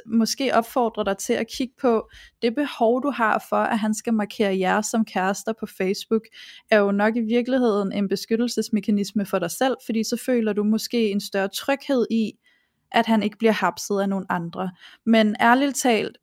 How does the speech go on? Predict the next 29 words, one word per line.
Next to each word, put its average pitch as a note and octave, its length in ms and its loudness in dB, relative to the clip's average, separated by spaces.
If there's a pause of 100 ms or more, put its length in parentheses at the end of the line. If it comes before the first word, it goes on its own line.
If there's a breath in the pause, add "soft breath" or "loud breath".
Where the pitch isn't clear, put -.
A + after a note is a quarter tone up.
hvis C4+ 300 0
han A#3 260 4
skulle G#3 400 -2 (200)
have A3 180 2 (140)
lyst - 220 2
til C4 100 4
at G3+ 100 4
blive G3+ 160 2
hapset F#3+ 380 0
af G3+ 80 2
nogen G3 180 -2
andre, F#3+ 380 0
så - 140 -6
vil A#3+ 100 2
han A3 160 4
blive A3+ 220 4
det, B3 100 2
uanset G#3 420 2
om G3 100 0
han F#3 140 -2
står - 140 -4
i F3+ 120 0
et E3+ 80 -4
forhold F#3+ 360 0
inde F3+ 120 -4
på F#3 80 -10
Facebook F3+ 380 -4
eller F3 160 -2
ej. - 200 0